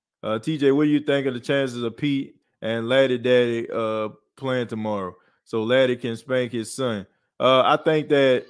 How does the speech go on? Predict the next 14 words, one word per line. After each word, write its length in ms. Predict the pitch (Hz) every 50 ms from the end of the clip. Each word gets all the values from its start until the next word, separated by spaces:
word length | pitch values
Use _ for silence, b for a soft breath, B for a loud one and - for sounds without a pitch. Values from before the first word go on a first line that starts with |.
| _ _ 127
Marshawn 440 | 127 135 139 131 - 139 131 127
Lattimore 440 | 131 135 131 131 127 127 127 127 123
most 280 | 123 127 127 123 120 -
likely 320 | 120 123 127 127 127 117
will 280 | 110 110 120 127 131 135
play. 380 | - 139 139 135 139 147 156 - _ _ _ _ _ _ _ _ _
Uh, 420 | 120 117 117 117 113 110 107 104 - - _ _ _ _ _ _ _ _ _ _ _ _ - - 127
based 320 | 120 139 151 147 151 -
on, 220 | 147 143 143 139 131
like, 240 | 131 131 131 - -
I, 120 | 123 143 -
I'm 200 | 131 143 147 147
only 320 | 151 147 143 139 131 120 - _
doing, 340 | - 131 139 139 135 131 127